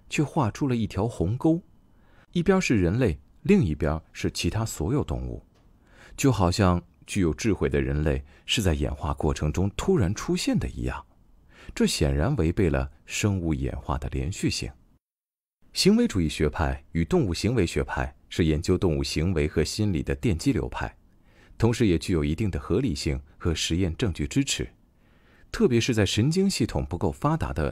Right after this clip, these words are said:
动物类群中，有很好的应用，影响深远。但是，它们与人类中心主义思潮本身一起，在一定程度上阻碍了我们以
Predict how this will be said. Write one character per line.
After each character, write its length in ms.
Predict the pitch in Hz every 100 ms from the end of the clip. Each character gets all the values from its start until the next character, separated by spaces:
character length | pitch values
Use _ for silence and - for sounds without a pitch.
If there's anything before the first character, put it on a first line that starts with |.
| -
动 140 | 87
物 120 | 69 67
类 120 | 69
群 220 | - 71
中， 220 | 69 69 69 _
有 140 | 92 76
很 220 | - 78
好 160 | -
的 80 | 69
应 220 | 73 78 69
用， 180 | 69 - _
影 220 | 76 73
响 160 | 73 65
深 220 | - 85
远。 200 | 80 65 - _ _ _ _ _ _ _ _ -
但 160 | - 85
是， 260 | - 69 - - -
它 120 | - 95
们 120 | 85
与 120 | 73
人 220 | 71 80
类 140 | 98 85
中 200 | 104 101
心 200 | 110 104
主 120 | 69
义 80 | 67
思 180 | -
潮 160 | 101 85
本 180 | 76 65
身 200 | 78 113
一 120 | 147
起， 300 | - - 60 _ _ - -
在 120 | -
一 140 | 127 -
定 160 | 180
程 180 | - 82
度 140 | 131
上 260 | 101 65 58 - _
阻 160 | - 78
碍 180 | 69 67
了 120 | 65
我 120 | 64
们 140 | 69
以 180 | 65 67